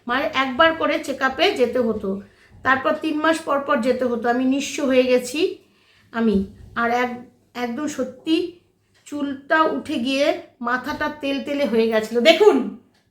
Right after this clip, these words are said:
ক্যান্সারে আমি যে সেদিন বললাম ব্লগটাতে যে মাথা তেলতেলে হয়ে যায়, আমি বললাম সেদিনকে আপনাদেরকে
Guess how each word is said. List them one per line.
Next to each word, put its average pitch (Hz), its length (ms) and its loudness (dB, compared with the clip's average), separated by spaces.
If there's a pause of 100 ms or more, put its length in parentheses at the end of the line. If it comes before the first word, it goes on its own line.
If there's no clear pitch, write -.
(680)
ক্যান্সারে 349 640 4
আমি 320 320 0
যে 359 140 2
সেদিন 294 400 -2
বললাম 269 720 4 (280)
ব্লগটাতে 220 560 -6
যে 240 100 -2
মাথা 220 460 -2 (140)
তেলতেলে 320 680 0
হয়ে 294 380 4
যায়, 247 380 6 (680)
আমি 208 160 -2
বললাম 254 380 2
সেদিনকে 277 380 -4
আপনাদেরকে 254 800 0